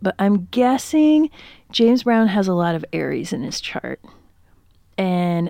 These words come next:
I guess we're gonna have to wait until the mid-month podcast to find out.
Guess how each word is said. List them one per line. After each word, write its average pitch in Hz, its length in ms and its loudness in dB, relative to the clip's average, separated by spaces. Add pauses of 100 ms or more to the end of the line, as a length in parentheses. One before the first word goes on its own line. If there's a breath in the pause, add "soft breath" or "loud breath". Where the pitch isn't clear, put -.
I 165 120 -8
guess 208 500 -4
we're 233 80 0
gonna 214 220 0
have 190 240 -4
to 185 100 -4
wait 185 420 0
until 180 480 -4
the 160 120 -8
mid-month 180 580 -2
podcast - 640 -12
to - 80 -12
find - 280 -10
out. - 220 -12